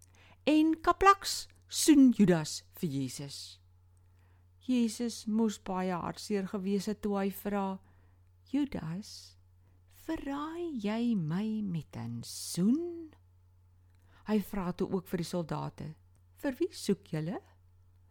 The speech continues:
Hulle antwoord dat hulle vir Jesus van Nasaret soek. Jesus antwoord hulle, "Dit is ek." Die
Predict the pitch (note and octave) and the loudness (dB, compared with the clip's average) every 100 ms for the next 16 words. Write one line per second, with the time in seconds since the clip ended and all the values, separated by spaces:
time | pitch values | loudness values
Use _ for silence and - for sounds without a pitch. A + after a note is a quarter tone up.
0 | - E3 G3 A3 E3 D#3 - F#3+ F3 - | -8 0 2 2 0 -2 0 -2 -2 -4
1 | C#3+ A3+ C#4 C#3 B2 C3+ A3+ C4+ A3 A#2+ | -4 -2 -2 -2 -2 -2 -2 2 2 2
2 | B2 - G3+ G3+ - - F3 - - - | -2 -2 -2 -2 -4 -4 -4 -6 -20 -20
3 | _ _ _ - - _ - G#3+ C4 - | _ _ _ -20 -20 _ -2 -2 -2 -4
4 | B2+ A#2+ C#3+ - B2+ C3 C#3+ - - - | -6 -8 -8 -12 -10 -10 -12 -18 -20 -20
5 | - - - E3+ G3+ - - E3+ - - | -20 -20 -4 -2 -2 -6 -8 -6 -6 -4
6 | D#4 - - - - _ _ _ _ _ | -4 -4 -14 -20 -20 _ _ _ _ _
7 | _ - - - - F3+ D#3 | _ -20 -20 -18 -2 -2 -2